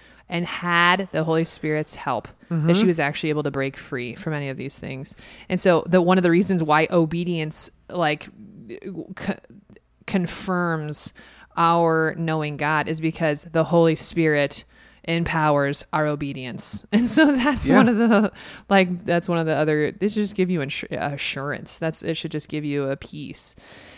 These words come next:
Speaker 1: And so it's not a new thing. That's what Paul just continues to write. "Dear friends, I am not writing you a new command, but an old one, which you have had since the beginning.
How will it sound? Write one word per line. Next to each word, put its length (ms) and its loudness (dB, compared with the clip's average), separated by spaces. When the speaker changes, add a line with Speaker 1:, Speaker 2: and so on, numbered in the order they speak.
Speaker 1:
And 100 -2
so 300 4
it's 180 0
not 160 4
a 40 0
new 140 -2
thing. 300 -10
That's 200 -4
what 120 -2
Paul 320 -2
just 180 -8
continues 420 -8
to 80 -6
write. 140 -2
"Dear 140 0
friends, 280 -4
I 60 0
am 100 -2
not 180 -2
writing 300 -2
you 100 0
a 60 0
new 180 0
command, 360 0
but 80 4
an 80 0
old 200 -2
one, 220 -8
which 220 -4
you 80 0
have 160 0
had 340 -4
since 220 -6
the 100 -8
beginning. 540 -12